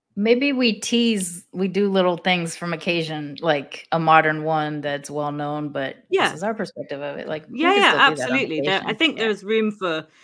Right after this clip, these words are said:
Speaker 2: different perspectives on a lot of these, aren't there? Um, and so, but I just thought I would mention the documentary. It's on Netflix. It's like an hour and a half. It's a good one. It's, it's pretty good. It's pretty well made. Um,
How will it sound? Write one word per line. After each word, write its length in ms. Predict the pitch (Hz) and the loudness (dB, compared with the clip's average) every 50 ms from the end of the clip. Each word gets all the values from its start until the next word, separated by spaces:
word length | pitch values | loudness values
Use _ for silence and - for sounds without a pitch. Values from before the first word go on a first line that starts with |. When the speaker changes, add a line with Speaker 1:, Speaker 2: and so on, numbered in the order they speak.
| _ _ - | _ _ -4
Speaker 2:
different 260 | 220 214 196 202 147 | -4 -2 -2 -2 -4
perspectives 520 | 190 180 - - 180 - - - 180 160 | -4 -4 0 0 0 0 0 -4 -4 -2
on 140 | 175 170 170 | -2 -2 -2
a 60 | 165 | -2
lot 160 | 160 170 - - | 0 -2 -2 -2
of 80 | 147 | -4
these, 420 | - 156 151 147 143 139 - - - - | -4 -6 -6 -6 -6 -10 -12 -16 -12 -6
aren't 220 | 151 170 156 147 131 | -4 -4 -4 -4 -4
there? 340 | 135 127 120 135 147 131 - | -6 -8 -8 -10 -12 -12 -8
Um, 400 | - 160 156 147 147 151 151 147 _ _ - - - - _ _ _ _ - | -6 -4 -4 -4 -4 -6 -8 -12 _ _ -20 -20 -20 -20 _ _ _ _ 4
and 520 | 175 175 165 165 165 165 165 160 160 156 | 4 4 4 4 2 0 -2 -4 -6 -8
so, 320 | 156 - - 180 175 170 165 | -6 -2 2 2 4 4 2
but 160 | 165 175 208 | 2 4 4
I 60 | 214 | 6
just 180 | 208 254 - - | 4 4 2 2
thought 120 | - - | 4 4
I 60 | 208 | 6
would 80 | 214 214 | 6 6
mention 300 | 262 349 359 294 - 247 | 6 4 2 2 -2 -4
the 60 | 208 | -4
documentary. 580 | - 185 - - 185 170 165 165 - 180 165 165 | -4 -4 -6 -4 -6 -6 -6 -4 -4 -4 -4 -2
It's 140 | - - - | -2 2 2
on 140 | 247 233 220 | 2 4 4
Netflix. 520 | 220 196 - - 208 190 180 - - - - | 2 0 0 0 0 0 0 -2 -6 -16 -16
It's 100 | 180 - | -10 -4
like 120 | 202 196 214 | -4 -2 2
an 60 | 208 | 4
hour 200 | 208 208 202 190 | 4 4 4 4
and 80 | 190 185 | 2 0
a 20 | |
half. 300 | 180 175 175 170 175 - - - | 0 0 0 0 -2 -4 -2 -2
It's 140 | 339 339 | 0 0
a 60 | 415 269 | 0 0
good 200 | - 269 285 233 | 0 0 0 2
one. 380 | 202 196 202 208 240 269 262 - | 2 2 2 2 0 -2 -6 -6
It's, 220 | - 220 214 - - | -6 -6 -6 -6 -4
it's 200 | - 220 220 220 | 0 0 0 0
pretty 240 | - - 254 208 220 | -2 -6 -2 -2 -2
good. 240 | - 196 190 185 180 | -2 0 -2 -2 -2
It's 140 | - - - | -4 -8 -8
pretty 180 | - 220 190 190 | -8 -4 -2 -2
well 200 | 190 180 175 180 | 0 0 -2 -2
made. 360 | 180 175 175 170 170 175 165 - 147 | -4 -4 -4 -6 -6 -8 -10 -12 -10
Um, 300 | 151 151 151 147 147 | -8 -8 -8 -10 -12